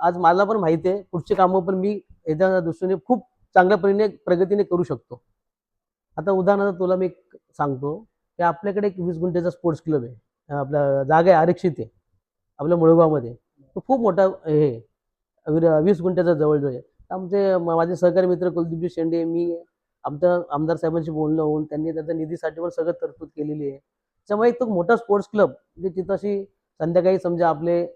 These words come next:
अ, मुलं तिथं खेळू शकतात, परत चांगला तिथं एक ट्रॅक बनू शकतो. परत, अ, आपले वृद्ध लोक असतील, आपले महिला भगिनी, हे यांच्यासाठी का-, बाकडे वगैरे बसून सुशोभित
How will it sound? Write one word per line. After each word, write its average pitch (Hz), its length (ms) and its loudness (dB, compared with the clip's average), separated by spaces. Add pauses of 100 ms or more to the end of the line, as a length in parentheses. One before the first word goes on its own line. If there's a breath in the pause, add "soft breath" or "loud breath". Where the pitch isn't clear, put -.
(360)
अ, 151 60 -10
मुलं 156 500 4
तिथं 170 380 -2
खेळू 160 280 2
शकतात, 143 500 0 (480)
परत 160 320 -2
चांगला 165 460 2
तिथं 170 200 -2
एक 175 180 -2
ट्रॅक 185 180 4
बनू 175 220 -2
शकतो. 156 640 -4 (420)
परत, 175 240 0
अ, 165 520 2
आपले 165 160 -2
वृद्ध 185 440 2 (600)
लोक 170 240 0
असतील, 175 340 2
आपले 160 260 0
महिला 156 340 2
भगिनी, 156 420 0
हे 151 220 -2
यांच्यासाठी 180 840 -2
का-, 170 360 2
बाकडे 156 380 0
वगैरे 180 180 2
बसून 170 280 -2
सुशोभित 175 380 -4